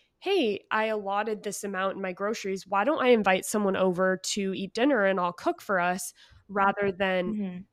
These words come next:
Speaker 1: making it a thing where I need to meet someone for lunch every day. Like, obviously that doesn't work for everyone, but I feel like it's just good to be conscious of that. And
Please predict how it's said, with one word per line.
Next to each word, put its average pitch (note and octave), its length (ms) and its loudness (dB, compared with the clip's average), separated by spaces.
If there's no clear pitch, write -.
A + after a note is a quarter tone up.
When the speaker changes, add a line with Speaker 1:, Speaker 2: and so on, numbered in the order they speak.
Speaker 1:
making G#3+ 420 -2
it G3 80 -2
a G#3 40 -6
thing G3 320 -6
where A3 160 -4
I G#3 100 -2
need G3 240 -2
to G3+ 140 -6
meet F#3+ 300 -2
someone F#3 320 -4
for F#3 140 -4
lunch F3 260 -4
every F3 200 -8
day. - 220 -4
Like, F#3+ 160 -2
obviously B3+ 400 2
that G3+ 160 2
doesn't G3 260 -4
work F#3+ 180 -4
for G3 120 -4
everyone, F#3 340 -4
but F#3 100 -4
I G3 100 2
feel C4+ 180 -2
like C4+ 120 0
it's A3 180 -4
just - 200 -10
good F3+ 320 -2
to A#3+ 100 0
be F3 120 -4
conscious G3 920 0
of A3 140 0
that. A#3+ 360 6
And A3 320 4